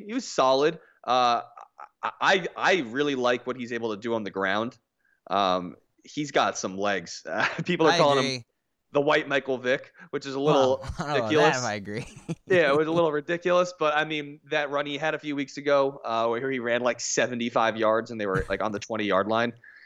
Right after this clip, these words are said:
Speaker 2: It's
Speaker 1: right?
Speaker 2: a,
Speaker 1: Like
Speaker 2: it's a weapon. It's a weapon.
Speaker 1: Yeah.
Speaker 2: His legs are, his ability to scramble is indeed a weapon.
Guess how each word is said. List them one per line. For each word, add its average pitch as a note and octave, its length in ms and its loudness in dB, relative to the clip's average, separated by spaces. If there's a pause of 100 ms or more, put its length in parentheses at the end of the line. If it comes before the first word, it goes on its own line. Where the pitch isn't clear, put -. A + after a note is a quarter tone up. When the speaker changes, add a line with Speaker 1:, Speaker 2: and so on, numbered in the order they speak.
(220)
Speaker 2:
It's A2 40 6
Speaker 1:
right? A#2 220 4
Speaker 2:
a, - 20 -4
Speaker 1:
Like G#2 100 4
Speaker 2:
it's F3+ 100 0
a E4 40 -2
weapon. A#3+ 400 2
It's E3 200 -6
a G#3 80 -2
weapon. E3 320 0
Speaker 1:
Yeah. E3 140 4
Speaker 2:
His E3+ 100 -2
legs G3 340 0
are, F3+ 140 -2
his F3+ 200 -2
ability G#3 380 -2
to F#3+ 80 -2
scramble D3 360 -4
is B2 160 -6
indeed A#2+ 240 -6
a A2+ 60 -4
weapon. G2+ 360 -10